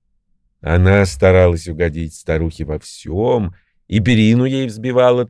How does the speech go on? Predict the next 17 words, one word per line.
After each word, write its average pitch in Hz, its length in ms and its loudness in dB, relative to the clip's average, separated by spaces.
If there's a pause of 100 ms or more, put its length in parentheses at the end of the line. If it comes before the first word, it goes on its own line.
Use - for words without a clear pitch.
(100)
так, 104 340 2
что - 300 -6
перья, 95 600 0
словно 80 420 -10
снежные 117 640 -4
хлопья, 95 580 -2
летели 123 580 -2
во 95 140 -6
все 90 240 -10
стороны. 80 720 -6 (720)
Зато 131 400 2
и 226 60 4
жилось 180 600 2
ей 156 220 -8
у 101 80 -6
старухи 87 600 -2
хорошо, 120 840 -4